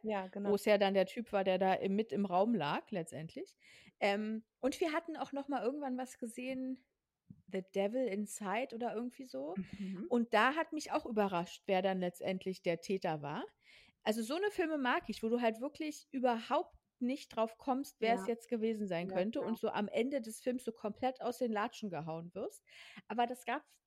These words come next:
Speaker 2: hab ich schon lange nicht mehr gesehen. Also wenn uns jemand zuhört, der solche Filme kennt,
Speaker 1: <laughs>
Speaker 2: bitte, bitte, äh, informiert mich. Ich werd sie mir dann angucken. Vielleicht auch mit, mit durch Finger, äh, Auge gucken, einmal durch den Schlitz, aber <laughs>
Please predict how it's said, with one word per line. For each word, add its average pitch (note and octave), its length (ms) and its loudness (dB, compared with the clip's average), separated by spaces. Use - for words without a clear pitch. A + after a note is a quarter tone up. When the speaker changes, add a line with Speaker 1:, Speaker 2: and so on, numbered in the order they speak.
Speaker 2:
hab C4 100 -8
ich C#4+ 100 -12
schon - 140 -16
lange C#4+ 160 -10
nicht C#4 120 -14
mehr C#4+ 80 -8
gesehen. C#4 160 -6
Also B3+ 240 4
wenn C#4 140 2
uns D4+ 160 -4
jemand C4+ 260 0
zuhört, E4+ 500 0
der B3+ 120 6
solche B3 300 0
Filme A#3+ 300 4
kennt, B3+ 300 -2
Speaker 1:
<laughs> A#3+ 460 -2
Speaker 2:
bitte, D4+ 380 2
bitte, C#4 320 -2
äh, B3 480 4
informiert C4 520 2
mich. B3 400 0
Ich - 160 -4
werd B3 160 4
sie C4 100 -2
mir A#3+ 140 4
dann A3 140 6
angucken. E3+ 520 -2
Vielleicht B3 420 4
auch D#4 160 2
mit, D4+ 240 -4
mit C#4 160 -6
durch D#4 300 0
Finger, E4 580 2
äh, C#4+ 220 6
Auge D4+ 320 2
gucken, E4+ 380 -4
einmal C4 340 4
durch C4+ 200 0
den C4+ 100 2
Schlitz, F#4+ 380 2
aber C4+ 220 8
<laughs> - 300 4